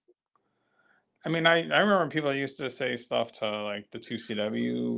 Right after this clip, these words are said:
like, Facebook or the Twitter or whatever.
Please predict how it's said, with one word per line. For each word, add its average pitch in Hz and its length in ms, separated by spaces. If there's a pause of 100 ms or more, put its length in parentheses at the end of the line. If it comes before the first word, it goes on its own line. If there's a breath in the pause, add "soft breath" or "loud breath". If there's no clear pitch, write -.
(120)
like, 110 220
Facebook 113 640
or 101 140
the - 140 (180)
Twitter 110 380
or 107 240
whatever. 120 520